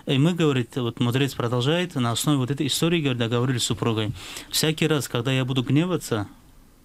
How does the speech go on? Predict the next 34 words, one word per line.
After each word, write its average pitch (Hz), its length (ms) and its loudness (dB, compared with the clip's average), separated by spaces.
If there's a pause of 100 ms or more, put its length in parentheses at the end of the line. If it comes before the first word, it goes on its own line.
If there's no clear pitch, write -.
ты 135 140 0
понимаешь, 127 420 2
что 120 220 -2
я 120 260 2
уже 107 420 -2 (280)
разозлился, 117 720 0 (440)
э, 113 340 0
то 127 140 2
есть, 117 260 0
э, 110 300 0
я 117 140 2
уже 120 160 2
ли-, 117 220 0
ли-, 123 260 0 (160)
лишился 120 760 0
разума, 175 520 0 (120)
то 131 120 -2
есть, 117 260 -4
э, - 300 -4 (960)
стал 127 320 0
человеком, 123 500 0
который 123 200 -2
уже 120 120 2
не 135 160 4
руководствуется 160 680 0
разумом, 160 520 0
э, 113 460 -2
мне 123 400 0
преобладает 120 520 -2
гнев, 131 560 0 (360)
ты 160 140 2
становишься 139 460 2
моим 123 180 2
опекуном». 113 520 0